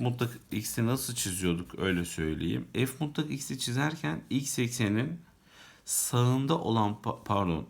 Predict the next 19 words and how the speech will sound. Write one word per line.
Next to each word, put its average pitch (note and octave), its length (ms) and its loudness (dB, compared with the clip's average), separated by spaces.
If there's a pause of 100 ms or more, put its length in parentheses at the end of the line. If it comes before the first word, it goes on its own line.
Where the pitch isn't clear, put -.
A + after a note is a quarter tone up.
x'in D#3 400 -2
pozitif C#3 540 0
olduğu G2 500 2
bölgenin, F2 600 2
yani D#2 200 -2
şu A2 280 -2
bölgenin E2 580 2 (100)
arkadaşlar, D#2+ 840 -6 (580)
y C#3 220 4
eksenine B2 420 0
göre A#2+ 200 0
simetriğini A2+ 580 0
alıyorduk. D2+ 380 -4 (760)
F A2+ 220 2
mutlak A2 360 -4
x'i G2+ 240 -4
çiziyorum E2 440 -2
şu D2 160 -8
anda. C#2 420 -6